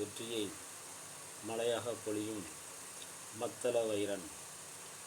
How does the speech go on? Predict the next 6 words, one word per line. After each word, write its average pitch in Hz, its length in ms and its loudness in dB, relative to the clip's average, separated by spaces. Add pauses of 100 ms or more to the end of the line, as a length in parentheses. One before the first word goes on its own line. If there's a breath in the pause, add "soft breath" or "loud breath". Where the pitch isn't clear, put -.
(380)
நிறுத்தன 127 500 4
கணபதி 101 400 2 (1080)
மஞ்சள் 120 340 4
நிற 123 160 10 (140)
திருமேனி 117 440 0
கொண்ட 104 240 2